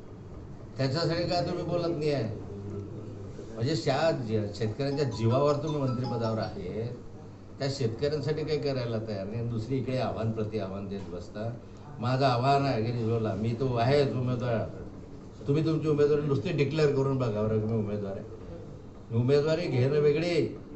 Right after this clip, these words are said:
नुसता भारतीय जनता पार्टीकडनं मी उमेदवार उभा राहणार आहे एवढं नुसतं डिक्लेअर करून नका. तुमच्यात हिंमत आहे काय?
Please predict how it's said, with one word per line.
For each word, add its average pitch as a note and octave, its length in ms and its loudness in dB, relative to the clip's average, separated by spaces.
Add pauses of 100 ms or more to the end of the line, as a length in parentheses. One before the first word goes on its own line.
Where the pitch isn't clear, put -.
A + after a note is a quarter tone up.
(380)
नुसता B2 260 2
भारतीय C3 420 4
जनता D3 280 2
पार्टीकडनं C#3 540 0
मी C3+ 160 2
उमेदवार C#3 460 2
उभा A#2 200 2
राहणार A#2 320 0
आहे B2+ 160 0
एवढं D3+ 300 6
नुसतं D3+ 280 2
डिक्लेअर C#3 340 2
करून A2+ 160 -2
नका. F#2+ 200 -4 (1500)
तुमच्यात C3+ 340 4
हिंमत A#2+ 340 6
आहे F#2+ 100 0
काय? - 120 -8